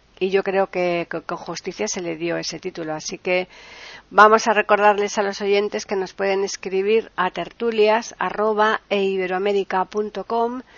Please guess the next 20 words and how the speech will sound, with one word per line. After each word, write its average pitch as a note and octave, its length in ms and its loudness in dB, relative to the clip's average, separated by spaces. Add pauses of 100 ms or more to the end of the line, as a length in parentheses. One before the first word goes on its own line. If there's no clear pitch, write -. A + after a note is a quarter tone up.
(600)
y G3+ 720 -2
también E3+ 280 -2
pueden F3+ 280 -2
hacerlo G3 720 0
al F3+ 1200 2
Twitter, A#3 380 -2
que G3 140 -6
es - 140 -12 (100)
E A#3 100 4
Iberoamérica, G#3+ 1120 2 (840)
con F#3 160 -2
las F3+ 220 0
iniciales F#3 680 -2
E G#3 260 0
I B3 300 -6
y G3+ 140 -4
la F#3 280 2
A F#3 200 0
de F#3 100 -4
América F#3+ 680 0